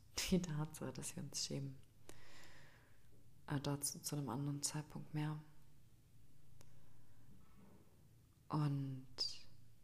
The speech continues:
wenn du bereit bist, da tiefer einzutauchen, zu schauen, wie möchte ich das tun?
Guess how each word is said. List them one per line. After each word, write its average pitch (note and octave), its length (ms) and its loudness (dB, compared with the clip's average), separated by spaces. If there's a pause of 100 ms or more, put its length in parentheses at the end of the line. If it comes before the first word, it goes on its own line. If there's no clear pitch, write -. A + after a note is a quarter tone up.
(520)
wenn D#3+ 160 10
du F#3 80 10
bereit D3+ 460 8
bist, - 260 2
da D3+ 40 -4
tiefer D3 320 -2
einzutauchen, C#3+ 680 0
zu - 120 6
schauen, D3 400 4
wie D#3 100 6
möchte D3+ 340 2
ich E3+ 80 -2
das - 240 2
tun? D#3+ 340 2